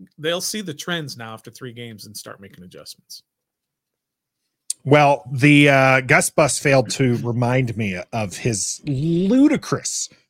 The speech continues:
Speaker 2: statement earlier. Uh,
Speaker 1: Which
Speaker 2: they did
Speaker 1: was?
Speaker 2: have some discussion there in there.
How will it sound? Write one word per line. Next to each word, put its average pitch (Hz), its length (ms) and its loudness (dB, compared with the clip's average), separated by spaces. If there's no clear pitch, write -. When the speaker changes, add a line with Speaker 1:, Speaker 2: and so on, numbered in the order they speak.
Speaker 2:
statement 139 840 -4
earlier. 90 640 -8
Uh, 95 160 -4
Speaker 1:
Which 95 100 -6
Speaker 2:
they 127 140 4
did 120 120 0
Speaker 1:
was? 151 100 2
Speaker 2:
have 143 200 0
some 127 380 -8
discussion 123 800 -6
there 98 360 -4
in 104 220 -8
there. 90 320 -10